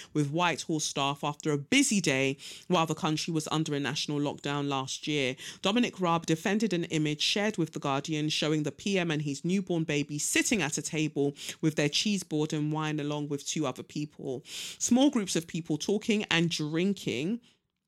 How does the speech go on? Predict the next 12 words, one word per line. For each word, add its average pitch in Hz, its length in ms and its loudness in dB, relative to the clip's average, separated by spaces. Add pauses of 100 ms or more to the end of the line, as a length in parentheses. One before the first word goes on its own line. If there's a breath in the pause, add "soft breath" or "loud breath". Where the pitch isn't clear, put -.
(680)
where 151 120 -4
is 143 100 -10
this? - 160 -10 (200 loud breath)
"Small 247 240 4
groups 240 240 -2
of 208 80 -4
people 165 280 -2
talking 226 560 0 (300 loud breath)
and, 165 400 6
um, 143 380 2
drinking, 190 1400 2 (200)
um, 143 840 2